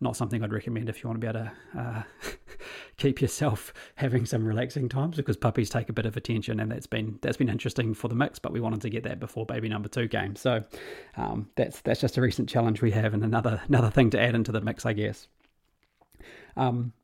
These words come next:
but yeah, then the last, the, that other bit really is, like, it is making time. You can't just expect that,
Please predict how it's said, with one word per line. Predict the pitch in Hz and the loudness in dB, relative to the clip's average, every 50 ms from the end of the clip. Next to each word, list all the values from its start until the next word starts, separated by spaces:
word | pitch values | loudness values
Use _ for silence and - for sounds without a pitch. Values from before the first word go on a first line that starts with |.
| _ _ _ _ _ _ _ - - - _ _ _ _ _ - | _ _ _ _ _ _ _ -16 -16 -16 _ _ _ _ _ 0
but | - 139 | 4 6
yeah, | 147 143 | 8 8
then | 127 139 135 | 8 8 8
the | 139 | 8
last, | 135 139 156 151 - - _ | 6 6 4 2 0 -2 _
the, | - - 127 135 - - - - 139 | -6 -4 -4 -4 -6 -8 -8 -6 -2
that | 131 139 - | -2 -2 -2
other | - 147 143 147 | 0 -2 -2 0
bit | 131 123 117 - | 0 -2 -2 -4
really | 127 143 123 113 113 | -2 -2 -2 -2 -2
is, | 113 104 - | -4 -4 -6
like, | 135 - - | -8 -6 -4
it | 131 131 | 0 2
is | 139 147 131 123 | 2 2 4 4
making | 120 117 113 - 117 113 | 2 2 2 2 0 -2
time. | 110 127 110 104 107 | -2 -2 -4 -4 -4
You | 107 - | -4 -2
can't | - 127 127 - | 0 0 0 0
just | - 110 - - | -2 -4 -4 -4
expect | - - - - 123 - - - | -6 -6 -4 -6 -6 -6 -6 -4
that, | 135 120 117 - | -4 -2 -2 -4